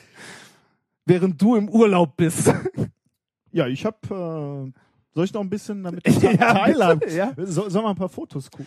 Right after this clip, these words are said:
Speaker 1: Wir könnten in der Zeit die Katzen holen und die
Speaker 2: <laughs> Genau.
Speaker 1: Ja.
Speaker 2: Ich möchte dir dann dafür Freude machen.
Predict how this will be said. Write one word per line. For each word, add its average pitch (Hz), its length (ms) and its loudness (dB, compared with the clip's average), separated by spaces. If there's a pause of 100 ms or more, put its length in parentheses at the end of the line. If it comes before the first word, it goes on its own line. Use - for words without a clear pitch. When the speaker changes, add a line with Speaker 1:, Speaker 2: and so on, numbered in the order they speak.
Speaker 1:
Wir 147 120 6
könnten 294 240 0
in 254 80 -2
der 220 120 0
Zeit - 240 -2
die 202 60 -8
Katzen 165 500 -4
holen 131 340 2
und 180 160 4
die 269 100 6
Speaker 2:
<laughs> 302 1120 2
Genau. - 240 -10 (1300)
Speaker 1:
Ja. 156 140 0
Speaker 2:
Ich - 120 6
möchte 277 320 4
dir 220 160 6
dann 202 440 -2 (200)
dafür 170 560 2
Freude 139 480 0
machen. 95 440 -10